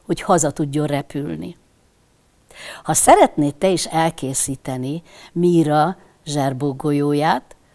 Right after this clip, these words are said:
akkor amire szükséged lesz, az a következő. Ötven dekagram morzsa, kexmorzsa, harmincöt deka daráldió, hatvan deka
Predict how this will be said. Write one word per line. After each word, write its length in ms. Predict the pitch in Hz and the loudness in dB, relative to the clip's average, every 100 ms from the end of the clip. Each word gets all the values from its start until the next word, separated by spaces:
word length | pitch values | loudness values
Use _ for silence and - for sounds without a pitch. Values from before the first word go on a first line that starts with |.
| _ _ _ _ - | _ _ _ _ -4
akkor 360 | 175 - 175 | -2 0 0
amire 280 | 156 151 135 | 2 2 0
szükséged 760 | - 262 302 - 320 247 220 190 | 0 0 0 0 2 4 4 4
lesz, 460 | 180 165 - - - - | 2 2 -2 -6 -14 -4
az 140 | 302 | 0
a 140 | 285 - | 0 0
következő. 840 | 175 139 135 - 139 139 151 147 - _ _ _ _ - - - - _ | -2 -2 -4 -6 -6 -6 -8 -10 -14 _ _ _ _ -20 -20 -20 -20 _
Ötven 540 | - 175 - 185 185 185 | -2 -2 0 2 2 4
dekagram 640 | 175 170 151 143 139 127 | 2 0 -2 -2 -4 -2
morzsa, 840 | 127 131 127 123 123 131 139 226 - _ _ _ _ - | -2 -4 -4 -6 -6 -6 -6 -6 -10 _ _ _ _ -14
kexmorzsa, 1120 | 131 127 - - 143 135 139 139 139 180 302 _ _ _ _ _ - _ | -10 -8 -4 -2 -2 -4 -4 -4 -2 -2 -4 _ _ _ _ _ -20 _
harmincöt 720 | - 214 254 254 - 220 175 | 4 6 6 4 2 2 2
deka 320 | 160 160 - | 0 -2 -4
daráldió, 1120 | 131 135 139 135 135 139 131 143 143 160 262 339 _ _ _ _ | -6 -4 -2 0 0 -2 -2 -2 0 0 -2 -8 _ _ _ _
hatvan 680 | - 277 349 - 349 302 | 2 4 4 2 2 4
deka 460 | 269 233 - 196 180 | 4 2 2 -2 -2